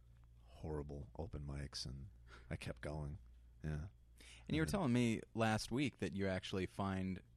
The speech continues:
Speaker 2: comedy, like, even, even going to crappy open mics and stuff like
Speaker 1: Yeah.
Speaker 2: that, that you still find it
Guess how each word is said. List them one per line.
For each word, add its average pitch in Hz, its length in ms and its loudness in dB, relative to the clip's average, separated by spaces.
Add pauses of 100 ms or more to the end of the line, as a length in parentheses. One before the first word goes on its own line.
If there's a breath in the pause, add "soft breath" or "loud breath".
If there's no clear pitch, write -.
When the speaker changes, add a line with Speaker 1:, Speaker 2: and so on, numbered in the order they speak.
(220)
Speaker 2:
comedy, 98 520 2
like, 95 240 0
even, 104 420 4
even 98 240 0
going 95 300 2
to 92 220 0
crappy 92 360 2
open 90 200 0
mics 90 220 -2
and 92 80 -2
stuff - 200 -2
like 92 160 -2
Speaker 1:
Yeah. 131 100 6
Speaker 2:
that, - 120 4 (1040 soft breath)
that 113 140 4
you 107 120 2
still 107 220 2
find 107 300 4
it 101 140 4